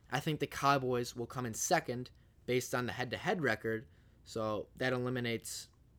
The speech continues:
the Giants from possible playoff contention. And then I think the Washington Redskins are gonna anchor down the, uh, division with a four and twelve type record. I think they're really gonna struggle this year,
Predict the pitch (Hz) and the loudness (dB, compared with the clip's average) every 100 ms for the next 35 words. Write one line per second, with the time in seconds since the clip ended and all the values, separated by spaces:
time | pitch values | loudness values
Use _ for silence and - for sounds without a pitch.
0 | - 113 127 120 113 - 107 - 117 - | -10 -4 0 0 0 -4 -8 0 0 0
1 | 110 - 123 104 101 110 101 101 101 104 | -4 -2 0 0 -2 -8 -8 -8 -6 -8
2 | 101 - - - 135 147 135 147 131 123 | -10 -20 -16 -4 2 4 4 0 2 0
3 | 117 - 113 120 113 131 127 131 127 120 | 0 -4 -8 -6 0 2 2 -2 -4 -2
4 | 113 - 110 - - 107 107 104 - 120 | -2 -4 -8 -8 -8 -6 -6 -8 -6 -4
5 | 117 113 117 110 104 98 - - - - | -4 -2 0 0 -2 -8 -16 -20 -20 -20
6 | - 107 104 101 98 98 107 123 117 110 | -8 -2 0 2 0 -2 0 0 0 -4
7 | 110 113 107 113 104 101 98 - - - | -4 -4 -4 -2 0 0 -4 -10 -20 -20
8 | - - - - - - 139 127 131 127 | -20 -20 -20 -20 -16 -2 2 6 6 6
9 | 127 120 113 113 - 127 120 117 - 123 | 6 4 -2 -4 0 2 2 0 -2 -2
10 | 113 117 107 117 107 143 135 123 120 160 | 0 0 0 0 -2 -2 0 2 8 10
11 | 175 151 131 - 127 113 110 107 - 107 | 10 8 0 -2 0 0 0 -2 -4 -4
12 | 101 98 | -2 -4